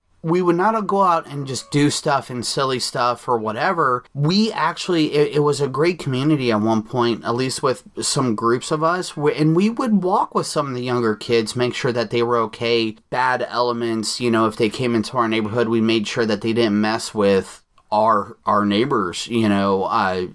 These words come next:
you know, we would actually watch out for kids and then go out and pull out more hijinks. Hopefully that's the only real rambling off the rails I kinda do at this point. But again, I, as much fun and, uh, all sorts of things are happening with Halloween, I do, I wanted to emphasize as a parent,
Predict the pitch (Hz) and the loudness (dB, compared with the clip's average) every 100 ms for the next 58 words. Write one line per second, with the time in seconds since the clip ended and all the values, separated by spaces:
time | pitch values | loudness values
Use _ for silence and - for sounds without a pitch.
0 | _ 123 113 95 98 113 113 110 107 - | _ -6 -2 0 0 0 0 0 -2 -4
1 | 110 101 104 135 113 127 107 120 113 123 | -4 0 -2 -2 -6 -6 -4 -4 -2 -2
2 | 131 135 131 131 143 151 - 160 170 185 | -2 -2 -4 -4 -4 -6 -2 2 2 0
3 | 196 196 233 202 107 71 - - - - | -2 0 -2 -4 -6 -8 -12 -12 -14 -6
4 | 143 202 196 175 156 160 156 143 131 117 | 0 0 2 2 2 0 0 0 -4 -4
5 | 143 131 117 104 110 110 127 135 127 123 | 2 2 2 -2 -6 -2 0 0 0 0
6 | 120 117 110 - 113 - 113 117 113 107 | 0 -2 -2 0 0 -2 -2 0 0 -4
7 | 107 123 120 113 117 104 117 110 127 120 | -8 -2 0 2 2 2 -2 -2 -2 0
8 | 135 147 156 151 147 151 147 143 147 123 | 0 2 2 0 -2 0 0 0 -4 -2
9 | 156 170 - - 151 156 156 151 - 131 | 0 -2 -2 -2 0 2 0 -2 -2 -2
10 | 127 127 117 _ - 123 104 101 - 135 | 0 0 -4 _ -2 2 2 2 2 2
11 | 139 - 147 - 117 127 123 117 117 117 | 2 0 -2 -2 -6 0 0 0 -2 0
12 | 110 110 120 113 107 110 101 110 117 117 | -2 -2 -4 -4 -4 -2 0 0 2 2
13 | 113 113 - 110 107 107 123 120 120 - | 0 -2 -2 -2 -2 -2 2 2 2 0
14 | 113 113 117 117 120 107 - 110 104 101 | 0 2 2 2 2 -2 -4 -4 -4 -8
15 | 95 101 - - 120 117 117 - - | -8 -8 -8 -2 2 4 2 0 -8